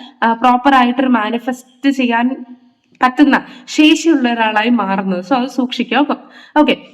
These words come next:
അപ്പൊ ഇത്രയും സമയം നമ്മുടെ ഇൻട്രൊഡക്ഷൻ പോയി. അത് കുറെ ആൾക്കാർ ചോദിച്ച ചോദ്യത്തിന്റെ ഉത്തരമാണ്. ഇനി നമുക്ക് റീഡിങ്ങിലോട്ട് പോവാം.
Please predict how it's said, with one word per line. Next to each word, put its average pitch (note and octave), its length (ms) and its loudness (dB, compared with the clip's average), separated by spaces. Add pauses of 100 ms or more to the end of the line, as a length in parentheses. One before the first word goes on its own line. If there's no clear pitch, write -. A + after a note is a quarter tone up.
(140)
അപ്പൊ C4+ 140 0
ഇത്രയും E4 400 2
സമയം C#4 360 0
നമ്മുടെ B3 240 0
ഇൻട്രൊഡക്ഷൻ A#3+ 560 -2
പോയി. A#3+ 120 -2
അത് A3+ 240 -2 (480)
കുറെ F4 300 2
ആൾക്കാർ D#4+ 260 2
ചോദിച്ച D4 300 0
ചോദ്യത്തിന്റെ C#4 580 2
ഉത്തരമാണ്. B3 600 -2
ഇനി C#4 100 4
നമുക്ക് G#3+ 260 -4
റീഡിങ്ങിലോട്ട് F#3 460 -2
പോവാം. - 240 -12